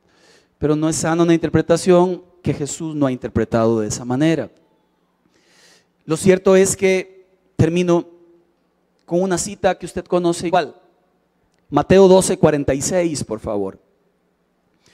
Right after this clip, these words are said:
Eh, ¿cuántas veces le he dicho termino con esto? Solo una. Me quedan como tres o cuatro, creo.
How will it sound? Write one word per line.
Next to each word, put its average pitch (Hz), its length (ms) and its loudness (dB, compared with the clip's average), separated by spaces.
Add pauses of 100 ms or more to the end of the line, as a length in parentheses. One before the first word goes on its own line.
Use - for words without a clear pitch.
(500)
Eh, - 160 -14 (120)
¿cuántas 175 280 -2
veces 196 260 -2
le 185 80 0
he 185 40 4
dicho 190 220 -2
termino 175 320 -4
con 185 180 -4
esto? 131 220 -6
Solo 190 220 -2
una. 127 300 -4 (1500)
Me 127 100 -12
quedan 180 240 2
como 185 220 0 (120)
tres 180 240 -4
o 190 40 -10
cuatro, 147 400 -2
creo. 104 340 -8